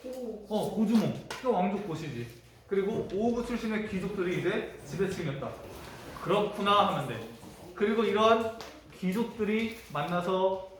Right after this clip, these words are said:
Speaker 2: 회의한 그 이름이 제가회의. 이것도 다 배웠지, 이미.
Speaker 1: 네.
Speaker 2: 그리고 기타 진대법. 이것도 다 배웠지, 진대법. 내가 진대법 고구천왕의 업적을 쓰라고 했었지, 그치?
Speaker 1: 네.
Speaker 2: 어. 그다음 백제 같은 경우에는 왕족이 부여실에,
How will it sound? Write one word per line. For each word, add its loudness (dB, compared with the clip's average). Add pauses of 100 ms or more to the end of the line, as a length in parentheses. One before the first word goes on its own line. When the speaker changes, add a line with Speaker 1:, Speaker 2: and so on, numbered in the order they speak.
(160)
Speaker 2:
회의한 2
그 -8
이름이 -4 (240)
제가회의. -2
이것도 0
다 -4
배웠지, -2
이미. -6 (280)
Speaker 1:
네. -12 (240)
Speaker 2:
그리고 6
기타 2
진대법. 2
이것도 0
다 6 (460)
배웠지, 0 (120)
진대법. -6 (300)
내가 0
진대법 0
고구천왕의 0
업적을 -6
쓰라고 0 (300)
했었지, -6
그치? -6 (380)
Speaker 1:
네. -12
Speaker 2:
어. -6 (380)
그다음 2
백제 2
같은 2
경우에는 2
왕족이 2
부여실에, -2